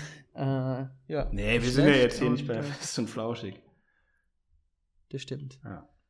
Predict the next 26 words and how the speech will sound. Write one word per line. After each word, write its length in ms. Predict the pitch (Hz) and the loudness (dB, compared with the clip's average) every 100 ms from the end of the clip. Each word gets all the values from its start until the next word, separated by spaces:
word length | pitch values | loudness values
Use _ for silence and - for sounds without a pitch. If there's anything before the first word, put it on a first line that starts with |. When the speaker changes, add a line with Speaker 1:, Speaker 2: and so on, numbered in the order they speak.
| _ _ | _ _
Speaker 1:
Hab 160 | - 151 | -6 -4
ich 100 | 190 | -2
vorhin 200 | 185 180 | -2 0
aber 100 | 180 | 0
mal 120 | 175 | -2
kurz 240 | 165 175 - | -4 -6 -8
drüber 180 | 170 | -8
nachgedacht, 540 | 160 139 139 135 127 - | -4 -4 -6 -10 -12 -8
wie, 220 | 131 131 | -8 -6
wie 40 | 135 | -8
es 140 | 135 | -8
wäre, 320 | 139 139 151 | -4 -4 -2
wenn 120 | 147 143 | -6 -8
ich 160 | 143 | -8
nebenbei 420 | 143 147 139 135 | -6 -6 -4 -4
ein 100 | 143 | -4
paar 140 | 139 147 | -4 -4
Nüsschen 260 | 143 131 | -2 0
Speaker 2:
Nee, 160 | 117 117 | 0 2
das 160 | 113 113 | 0 0
fänd 180 | 131 | 6
ich 80 | 127 | 6
Speaker 1:
nasche. 100 | - | 8
Speaker 2:
nicht 120 | 131 | 4
in 120 | 120 107 | 2 0
Ordnung. 440 | 104 104 104 - | -2 -4 -6 -8